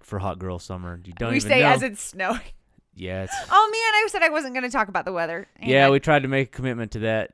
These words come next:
Speaker 1: Uh, it's okay.
Speaker 2: I already busted it. But it's snowing. So
Speaker 1: Yeah.
Speaker 2: it's May.
Speaker 1: Well, Emily,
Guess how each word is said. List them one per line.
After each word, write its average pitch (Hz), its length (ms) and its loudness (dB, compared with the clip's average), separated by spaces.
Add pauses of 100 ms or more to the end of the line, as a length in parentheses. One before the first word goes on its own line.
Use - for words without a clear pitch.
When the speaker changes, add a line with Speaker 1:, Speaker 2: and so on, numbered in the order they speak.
Speaker 1:
Uh, 110 180 0
it's 113 140 -4
okay. 107 300 -2
Speaker 2:
I 208 100 0
already 202 220 0
busted 180 400 -4
it. - 160 -8 (200)
But 320 100 -2
it's 392 200 -2 (160)
snowing. 214 260 -6 (160)
So 107 60 -4
Speaker 1:
Yeah. 147 260 6
Speaker 2:
it's 285 600 -6 (180)
May. 202 500 -8 (220)
Speaker 1:
Well, 135 420 2 (280)
Emily, 156 580 2